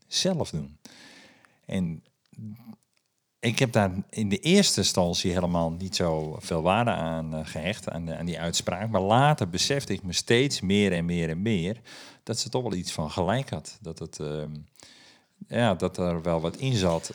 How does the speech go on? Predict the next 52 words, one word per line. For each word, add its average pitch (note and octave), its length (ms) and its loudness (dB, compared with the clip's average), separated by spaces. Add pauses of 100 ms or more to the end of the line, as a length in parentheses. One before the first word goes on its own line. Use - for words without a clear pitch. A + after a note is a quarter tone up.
(120)
En, E2+ 400 -4
eh, E2 60 -4 (480)
vanuit F#2 440 2
daar A#2+ 300 6
hadden A#2+ 200 2
we G#2+ 60 0
zoiets G2+ 320 -4
van: F#2 160 -6
"Nou, F2 180 -4
weet F2+ 160 -6
je, G2+ 120 -8
dan F#2+ 240 0
kunnen A#2+ 220 0
we G2 100 0
gewoon F2 400 -2 (760)
misschien, G2 640 0
eh, F2 260 0
voor F2+ 240 2
onszelf G#2 540 2 (100)
prima, G2 580 4
eh, D#2+ 460 -2
beginnen F2+ 480 2
en F2+ 180 -2
doorpakken." G#2+ 580 4 (180)
Want F#2+ 200 0
zij G2 260 8
gaf A#2+ 220 6
wel A2+ 160 8
dat A2 200 0
vertrouwen D#2 520 0
van: - 180 -4
"Dat F2 160 0
zit G#2 160 0
er E2 60 -4
wel E2+ 120 0
in. B2 320 -2 (440)
En, F2+ 240 0
eh, F2+ 80 2
we F#2 100 -4
kunnen F2+ 240 2
het - 80 0
ook G2 120 -2
wel F2+ 280 2
zonder, F2+ 460 2
eh, E2 60 0
zeg E2+ 220 0
maar, D#2+ 220 2
eh, D#2 160 -2
de D#2+ 80 0
familie E2+ 520 -4
en, D#2+ 260 -6
eh, D#2 60 -6